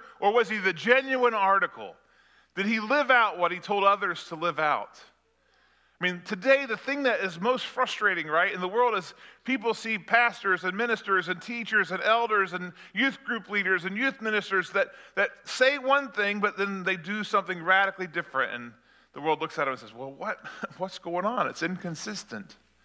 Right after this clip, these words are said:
Doesn't make any sense." Maybe you've had that happen to yourself. Maybe you've been called hypocrite. Or worse yet,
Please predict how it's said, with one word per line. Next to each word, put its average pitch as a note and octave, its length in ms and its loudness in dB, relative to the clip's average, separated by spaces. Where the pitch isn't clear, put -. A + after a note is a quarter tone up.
Doesn't D3 260 -2
make C#3 160 -4
any A#2+ 140 -6
sense." - 680 -10
Maybe C#3 160 -4
you've C#3+ 200 -4
had D3 180 -4
that C3+ 120 2
happen C#3+ 380 -2
to C#3+ 60 -6
yourself. D3+ 840 -4
Maybe A#2+ 200 -16
you've E3+ 160 -8
been C#3 140 -10
called G#2+ 320 -6
hypocrite. A#2 580 -6
Or A#2 140 -8
worse C#3+ 340 0
yet, F#3 240 2